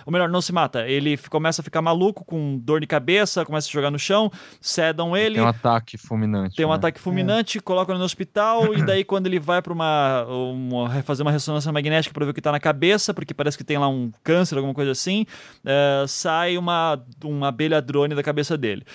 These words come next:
Speaker 1: Daí descobrem também uma abelha drone na cabeça da jornalista lá que foi morta. Então, ok, abelhas drones estão matando pessoas que estão sendo muito odiadas na internet.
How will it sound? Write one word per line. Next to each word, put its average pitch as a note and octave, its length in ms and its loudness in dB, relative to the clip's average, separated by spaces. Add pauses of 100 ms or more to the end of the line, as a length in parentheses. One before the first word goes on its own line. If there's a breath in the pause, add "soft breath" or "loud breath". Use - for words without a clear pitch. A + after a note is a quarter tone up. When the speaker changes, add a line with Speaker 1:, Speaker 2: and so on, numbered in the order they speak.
(160 loud breath)
Speaker 1:
Daí D3+ 120 2
descobrem F3 480 -2
também D#3+ 200 0
uma F3+ 100 2
abelha D#3+ 220 2
drone D#3+ 380 -2
na F3 120 0
cabeça D#3 720 0 (140)
da C3 540 2
jornalista C#3 240 -2 (420)
lá B2 160 2
que C3 140 -10
foi D3 180 -4
morta. A2 360 -6
Então, F3+ 360 2 (300 loud breath)
ok, D3 340 0
abelhas E3 360 0
drones E3 300 -2
estão E3 280 -2
matando E3+ 320 0
pessoas E3 580 0
que E3 100 -4
estão D#3 180 0
sendo D#3 180 -2
muito D#3 160 0
odiadas C#3+ 240 2
na D3+ 80 0
internet. C#3 500 0